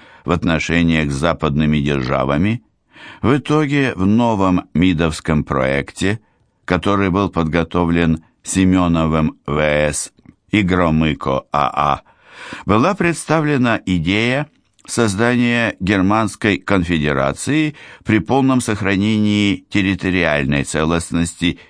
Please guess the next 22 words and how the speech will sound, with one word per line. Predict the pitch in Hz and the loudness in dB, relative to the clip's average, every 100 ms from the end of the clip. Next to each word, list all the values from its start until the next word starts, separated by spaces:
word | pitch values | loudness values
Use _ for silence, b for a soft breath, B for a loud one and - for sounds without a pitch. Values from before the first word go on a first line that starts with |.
| B | B
и | - 87 | -4 -4
суверенитета | - 92 87 85 85 87 80 - 69 - 69 65 - b b - | -2 0 2 2 2 2 0 -2 -4 -2 -2 -2 -6 b b -6
Г | 85 87 | -2 0
Д | 69 | 0
Р | 71 73 85 80 - | 0 0 0 -2 -4
и | 80 - - | -4 -4 -2
Ф | 78 - | -4 -2
Р | 62 58 | -6 -4
Г, | 65 95 131 B B B B | -2 -2 -4 B B B B
что, | - - 110 113 | -12 -2 0 2
по | 117 104 | 2 0
мнению | 101 101 95 92 92 - | 2 2 2 2 0 0
авторов | 71 - - 87 104 107 - _ | -2 -2 -4 0 0 -2 -10 _
этого | 101 95 95 98 | -4 -2 -2 -2
проекта, | - 95 95 95 - 92 98 B B B | -2 0 0 -2 -4 -4 -4 B B B
отвечало | B 87 107 95 107 117 110 104 | B 0 0 0 0 0 2 0
как | - 98 - - | -2 -2 -4 -8
задача | 87 98 90 92 - 82 | -2 0 0 0 0 -2
укрепления | 78 85 80 82 80 73 73 73 | 0 -2 -2 0 0 2 0 0
Г | 65 78 | 0 -2
Д | 69 | 0
Р | 78 82 71 | 0 0 -2